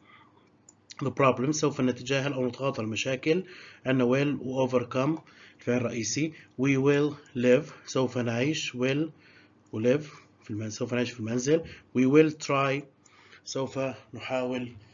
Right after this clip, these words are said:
أن نتواصل الأسبوع القادم. عندنا next week، زي ما حكينا next year، هي هذول الإشا-، الإشارة next تدل على زمن المستقبل. أوكي، هذا بالنسبة كان للإيش؟ للحالة الأولى أو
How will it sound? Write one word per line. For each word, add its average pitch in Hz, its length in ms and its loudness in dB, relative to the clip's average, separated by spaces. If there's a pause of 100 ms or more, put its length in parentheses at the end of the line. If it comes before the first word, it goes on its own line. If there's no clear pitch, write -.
(240)
أن 123 120 -2
نتواصل 123 680 -2
الأسبوع 120 500 -6
القادم. 110 480 -16
عندنا 123 280 -4
next - 320 -10
week، 147 240 -8 (220)
زي 120 120 -8
ما 113 100 -6
حكينا 123 300 -4
next - 260 -8
year، 151 240 0 (380)
هي 143 240 0
هذول 131 260 0
الإشا-، - 220 -4
الإشارة 120 960 -2
next - 240 -8
تدل 131 280 0
على 123 360 -2 (420)
زمن 120 520 -2
المستقبل. 113 960 -6 (2000)
أوكي، - 260 -10 (880)
هذا 156 140 12
بالنسبة 147 320 4
كان 139 500 2
للإيش؟ 123 680 0
للحالة 127 440 0
الأولى 131 340 -2
أو 147 440 -2